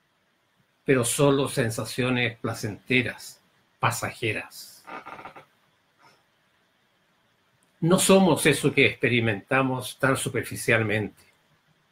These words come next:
De esa forma, estamos ausentes de nuestra vida. Si no ponemos atención intencionadamente a lo que sentimos y experimentamos en nosotros,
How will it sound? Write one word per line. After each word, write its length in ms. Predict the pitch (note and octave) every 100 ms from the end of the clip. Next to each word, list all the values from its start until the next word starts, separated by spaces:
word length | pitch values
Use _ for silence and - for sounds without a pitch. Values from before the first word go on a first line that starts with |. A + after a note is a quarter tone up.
| _ _ _ _ _
De 140 | C3 C#3
esa 200 | C#3+ C#3
forma, 540 | - C#3 C#3 C#3 C#3+ _ _ _ -
estamos 500 | - - B2+ A2 A2
ausentes 720 | G2+ - D#3+ C#3 A2 - G2+
de 100 | A2+
nuestra 300 | G2 - G#2+
vida. 340 | G2+ D#2+ - - _ _ _ _ _ _ _ _ _ _ _ _ _ _ _ _ _ _ _ _ _ _ _ _ _ _ _ _ _ _ _ _
Si 220 | - D3+
no 120 | F#3
ponemos 400 | G3 C#3 D#3 C#3+
atención 540 | D#3 A#2+ A2+ - C#3+ C#3+
intencionadamente 1200 | B2 B2 B2 B2+ B2 D#3 F#3 D#3 D#3 D3+ - B2+
a 60 |
lo 100 | A#2
que 140 | A2 A2+
sentimos 920 | G2+ G#2+ - D3 C#3+ G2+ - - _ _ _ _ _ _ _ -
y 100 | C3
experimentamos 800 | A#2 B2 B2 A2+ A2+ B2+ B2+ B2
en 140 | A2+
nosotros, 680 | A2 - F#3 - A3 F#3+